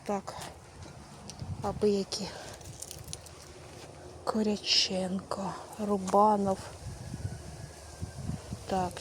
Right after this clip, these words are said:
Черевко. Манд-, а, Мандрика, до речі. Ви пам'ятаєте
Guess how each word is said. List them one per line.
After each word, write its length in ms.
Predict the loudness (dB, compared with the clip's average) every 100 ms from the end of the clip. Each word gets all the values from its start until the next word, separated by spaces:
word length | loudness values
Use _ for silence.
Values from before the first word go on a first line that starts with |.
| -4
Черевко. 1040 | 0 0 0 0 -2 -4 -8 -8 -2 0 -2 -6 -14 -14 -14 -14 -14 -14 -16 -16 -14 -14 -14 -14 -16 -18 -18 -14 -8
Манд-, 440 | -4 -2 0 0 2
а, 80 | 2
Мандрика, 800 | 8 10 12 10 8 6 4 4
до 160 | 4
речі. 360 | 4 4 2 2 -4 -10 -12 -14 -14 -16 -14 -12
Ви 60 | -4
пам'ятаєте 600 | 2 6 8 10 10 8